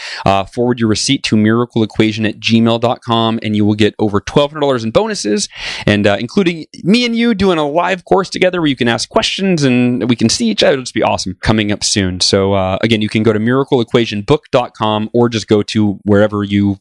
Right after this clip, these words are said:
like to buy books. You can, yeah, do it online. That's better. So go pre-order it today online. And Amazon is, you know, where I get all my, my books. So if you wanna get it there, that's where the miracle equation book dot com, that's where that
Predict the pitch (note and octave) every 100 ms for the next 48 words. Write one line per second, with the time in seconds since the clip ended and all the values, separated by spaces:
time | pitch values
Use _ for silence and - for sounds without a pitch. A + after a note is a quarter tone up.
0 | - G#2 - G2 F#2 F#2+ - - - G2+
1 | - - D3 D#3 G#3 G#3+ A#2+ F#2+ G#2+ -
2 | G#2+ A2 - A#2 C#3+ - F3 E3+ E3 -
3 | D3 C#3+ C#3 B2+ A2+ A2+ A2+ - - -
4 | - G2+ - A#2+ A2+ A#2 G#2+ G2+ F#2+ G2+
5 | F#2+ G2 G2 G2 G#3 F#2+ G2 G2+ G2 G2
6 | - - G2 F#2+ F#2 F#2+ F#2+ F#2+ - G2+
7 | G2 F#2+ F#2+ G2 - F#2+ - F#2+ F#2+ F#2
8 | G2 - G2 F#2+ - G2 G2 G2+ - G2+
9 | G2+ G#2 G2 G2